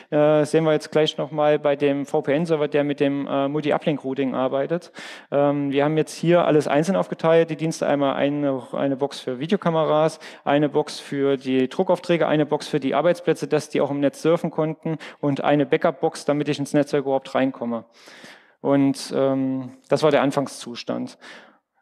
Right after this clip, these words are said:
Es gibt dann noch so ein paar andere Sachen, falls jemand sich fragt, was das für eine Kiste da unten ist mit den zweiundzwanzig Volt. Das ist ein Stromstabilisator.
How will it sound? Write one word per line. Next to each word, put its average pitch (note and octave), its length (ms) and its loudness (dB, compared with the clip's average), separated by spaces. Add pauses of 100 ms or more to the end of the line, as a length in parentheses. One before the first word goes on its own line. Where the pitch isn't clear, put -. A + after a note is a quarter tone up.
(140)
Es - 80 -10
gibt E3 120 2
dann D#3+ 80 6
noch D3 160 2
so C#3+ 80 -2
ein C3+ 60 -2
paar C3 80 4
andere E3+ 160 2
Sachen, D#3 240 2
falls D3+ 240 0
jemand D3 260 2
sich - 100 -2
fragt, - 220 -2
was C3+ 120 -6
das C#3+ 120 0
für - 80 -2
eine C#3 140 2
Kiste - 280 -2
da C#3 60 2
unten D3 160 2
ist C#3 100 0
mit C#3 120 2
den B2+ 80 -2
zweiundzwanzig B2+ 560 -2
Volt. D3+ 160 2
Das C3+ 80 2
ist C3 80 -2
ein C3+ 60 2
Stromstabilisator. D#3+ 1400 0